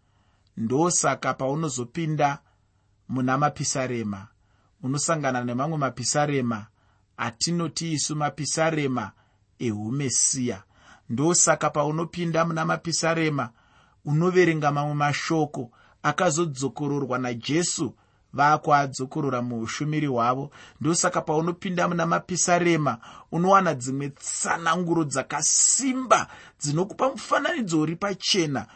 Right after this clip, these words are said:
wezvinhu zvakazoitika muushumiri waJesu Kristu.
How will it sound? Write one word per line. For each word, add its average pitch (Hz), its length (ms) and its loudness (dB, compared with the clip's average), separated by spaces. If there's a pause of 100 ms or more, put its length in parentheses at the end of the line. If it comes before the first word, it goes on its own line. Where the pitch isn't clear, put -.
(200)
wezvinhu 143 420 0
zvakazoitika 120 1080 -4 (260)
muushumiri 143 960 0 (280)
waJesu 117 540 -4
Kristu. - 560 -8